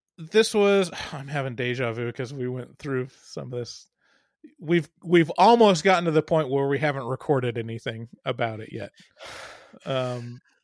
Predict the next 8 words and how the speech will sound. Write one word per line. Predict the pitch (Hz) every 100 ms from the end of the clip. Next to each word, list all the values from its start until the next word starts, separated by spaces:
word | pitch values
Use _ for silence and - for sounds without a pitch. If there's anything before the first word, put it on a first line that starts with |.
| -
<laughs> | - - - - - - - - - - - - - - - 113 95 95 _ _ _ - _ - - 247 277 233 233 226
and | 170 135
we | 143
haven't | 170 185 196
cut | 196 185
out | 160 139
at | 127
all. | 113